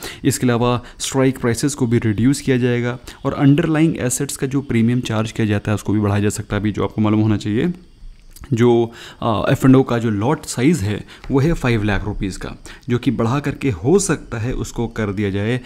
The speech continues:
somewhere close to twenty लाख रुपीज़। अब now अगर ट्वेंटी लाख किया जा सकता है दोस्तों, जो अगर आप आज की डेट पे जो लोग ऑप्शन राइटिंग करते हैं including me, तो हमारा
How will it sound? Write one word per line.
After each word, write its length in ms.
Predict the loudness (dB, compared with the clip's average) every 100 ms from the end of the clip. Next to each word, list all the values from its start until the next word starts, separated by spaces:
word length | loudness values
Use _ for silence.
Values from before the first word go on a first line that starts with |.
| -12 -6
somewhere 360 | 0 2 2
close 240 | 0 -2 -2
to 60 | 0
twenty 300 | 2 2 0
लाख 260 | -2 -2 -4
रुपीज़। 360 | -6 -4 -6 -6 -14 -6
अब 140 | 4 6
now 180 | 6 2 -2
अगर 160 | -2 0
ट्वेंटी 300 | 2 2 4
लाख 200 | 2 0
किया 180 | 0 0
जा 60 |
सकता 240 | 0 -4 -4
है 60 |
दोस्तों, 240 | -4 -2 -2
जो 160 | 0
अगर 140 | -2 -4
आप 220 | -4 -8 -8 -12 -6
आज 200 | -4 -4
की 100 | -4
डेट 160 | -4 -4
पे 60 |
जो 120 | -2 0
लोग 160 | 0
ऑप्शन 300 | -2 -4 -2
राइटिंग 260 | 0 0 0
करते 240 | -2 -2
हैं 240 | 0 2 2
including 360 | 0 2 4
me, 320 | 4 4 0 -10 -10 -2
तो 60 |
हमारा 260 | 0 2